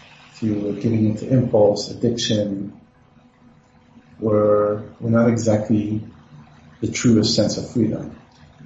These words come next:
And Shavuot reminds us that freedom without purpose is, is a half-baked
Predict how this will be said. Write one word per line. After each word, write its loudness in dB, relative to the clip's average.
And -4
Shavuot 4
reminds 2
us 0
that -2
freedom 4
without 4
purpose -2
is, -10
is -10
a -2
half-baked -4